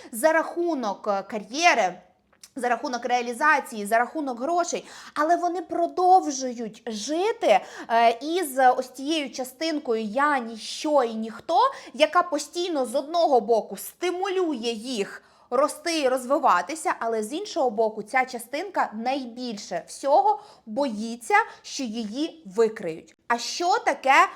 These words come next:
бути викритим? Це означає, що я не буду ось тим грандіозним образом, який я собі вигадав як захист,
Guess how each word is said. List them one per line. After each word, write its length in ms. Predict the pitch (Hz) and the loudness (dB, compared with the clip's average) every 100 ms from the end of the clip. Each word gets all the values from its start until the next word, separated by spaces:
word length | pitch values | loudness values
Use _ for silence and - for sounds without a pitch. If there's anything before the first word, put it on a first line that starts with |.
| - | -8
бути 500 | 208 202 320 359 349 | -12 -4 -2 0 0
викритим? 680 | 220 247 262 269 190 - 147 202 _ - | 4 4 4 2 -8 -6 -10 -10 _ 0
Це 160 | 269 | 4
означає, 680 | 311 285 294 285 196 220 403 | 4 2 -4 2 4 4 0
що 220 | - 247 | -4 -6
я 340 | 214 247 370 440 - _ | 4 10 10 8 -2 _
не 320 | 214 220 294 359 254 | -2 4 6 4 2
буду 640 | 349 370 226 214 165 110 _ _ _ _ _ | 4 4 4 -2 -4 -6 _ _ _ _ _
ось 160 | - 262 | -2 -2
тим 580 | - - 349 302 214 202 - _ _ _ _ | -4 -2 2 2 2 -6 -12 _ _ _ _
грандіозним 1300 | 233 285 277 285 233 269 311 339 330 302 247 226 190 190 - _ _ | -4 0 0 0 -4 -2 2 6 6 6 0 -6 -6 -8 -18 _ _
образом, 720 | 302 302 285 226 226 220 220 | 2 6 6 4 0 0 -4
який 300 | 220 233 294 | -4 -4 -2
я 100 | 269 | -2
собі 320 | 247 247 220 | -2 -6 -4
вигадав 600 | 285 226 240 220 220 247 269 | -2 0 0 2 4 2 2
як 260 | 262 - | 0 -2
захист, 720 | 214 233 180 196 330 523 - | 2 6 6 4 0 -2 -6